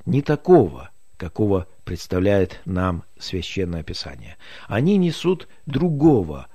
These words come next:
Господа. Они говорят, что Иисус Христос — это простой сын. Да, это лишь Сын Божий, но не сам Бог. И даже само слово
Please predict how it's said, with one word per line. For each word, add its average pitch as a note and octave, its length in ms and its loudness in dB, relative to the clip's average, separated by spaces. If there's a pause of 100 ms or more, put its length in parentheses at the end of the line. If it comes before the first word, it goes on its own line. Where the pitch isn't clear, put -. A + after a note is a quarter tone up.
Господа. E2+ 720 -8 (200)
Они G2 240 -4
говорят, F#2+ 400 0 (260)
что F#2 300 -6
Иисус E3 360 0
Христос — A#2 720 -2 (240)
это A2 240 -2
простой B2+ 720 0
сын. C#3+ 580 2 (520)
Да, C#3 400 -2
это G#2 340 -4 (120)
лишь B2 420 0
Сын B2+ 560 0
Божий, A#2+ 640 4 (240)
но A#2 300 4
не A2 240 4
сам G#2+ 500 0 (160)
Бог. F#2+ 600 -6 (540)
И F#2+ 100 -8
даже F#2 440 0 (380)
само F#2+ 400 -2
слово A2+ 640 2